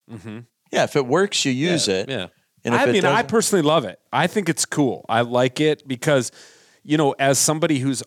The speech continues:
Speaker 1: on that hunt, you're part of the little community that formed for those three days. You know, we're eating meals together and,
Speaker 2: Mm-hmm.
Speaker 1: like, dri-, jumping in trucks together and, and trying to f-, solve
Speaker 2: Figure it out.
Speaker 1: problems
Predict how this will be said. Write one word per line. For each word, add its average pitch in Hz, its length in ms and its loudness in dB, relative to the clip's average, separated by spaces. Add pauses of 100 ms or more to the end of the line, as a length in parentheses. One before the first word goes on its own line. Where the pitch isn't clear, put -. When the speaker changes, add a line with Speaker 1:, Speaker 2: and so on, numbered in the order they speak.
Speaker 1:
on 147 360 0
that 110 280 -4
hunt, 117 580 -6 (180)
you're 160 260 0 (340)
part 156 320 2
of 131 360 -2
the 117 220 -2
little 135 300 2
community 131 640 0
that 107 160 -4
formed 170 460 0
for 113 160 -4
those 113 240 0
three 107 240 -8
days. 95 500 -8 (300)
You 156 100 2
know, 131 140 2
we're 147 300 2
eating 147 320 0
meals 151 280 4
together 139 600 2
and, 113 140 -2
Speaker 2:
Mm-hmm. 110 60 -6
Speaker 1:
like, 107 340 -6 (260)
dri-, 135 260 -2
jumping 143 340 0
in 131 120 0
trucks - 340 -2
together 139 640 2
and, 110 340 -4
and 107 280 -8
trying 147 240 0
to 139 60 -2
f-, - 140 -14 (520)
solve 143 260 2
Speaker 2:
Figure 120 160 4
it 110 60 4
out. 98 40 2
Speaker 1:
problems 143 400 2